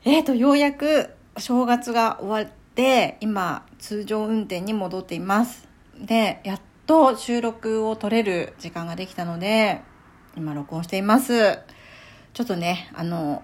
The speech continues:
更新も間が空いちゃって、うん。まあ、しょうがない。こ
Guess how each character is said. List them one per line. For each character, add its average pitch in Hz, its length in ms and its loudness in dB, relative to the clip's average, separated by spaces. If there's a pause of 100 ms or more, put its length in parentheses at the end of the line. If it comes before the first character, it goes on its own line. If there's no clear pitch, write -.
更 208 160 -8
新 208 260 -6
も 196 300 -4 (120)
間 196 240 -6
が - 20 -6
空 190 80 -4
い 190 80 -8
ち 190 80 -6
ゃ - 20 -6
っ 185 60 -8
て、 - 320 0 (520)
う 185 60 -8
ん。 185 240 -8 (680)
ま 190 80 -4
あ、 - 20 -6
し - 80 -4
ょ 269 60 6
う 311 40 4
が 339 120 6
な 320 100 6
い。 - 80 0
こ - 140 -4